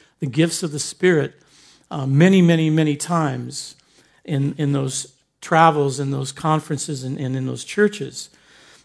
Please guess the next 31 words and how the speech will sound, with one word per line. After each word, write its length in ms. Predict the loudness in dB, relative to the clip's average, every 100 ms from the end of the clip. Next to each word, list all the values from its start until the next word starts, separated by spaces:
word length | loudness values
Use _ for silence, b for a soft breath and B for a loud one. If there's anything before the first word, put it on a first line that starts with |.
| -4
And 100 | 2
so 340 | 4 4 4
I 160 | 0 -2
thought, 440 | 2 2 2 -6 _
"Gosh, 340 | -12 -10 -10 -10
I've 100 | -10
taught 240 | -6 -4
it 80 | -4
so 160 | -2 -2
many 180 | -2
times. 760 | -4 -8 -4 -2 -2 -4 -6 -10 b b b b b
What 300 | -6 2 4
am 80 | 4
I 80 | 2
to 100 | -2
think?" 500 | -4 -4 -2 -2 -2
And 140 | -2 -2
I, 300 | -2 0 0
as 120 | 0
I 80 | 0
prepared 560 | 0 -2 2 2 2
this 280 | 0 -4 -4
week, 260 | -4 -4 -4
I 40 |
realized 640 | -2 2 2 2 -2 -6 -12 B B B B
that 160 | 4 6
I 140 | 6
have 140 | 4
changed 840 | 0 -2 0 2 0 -4 -10 -14 -14
so 220 | -4 0
much 640 | 2 2 0 -8 -20 -20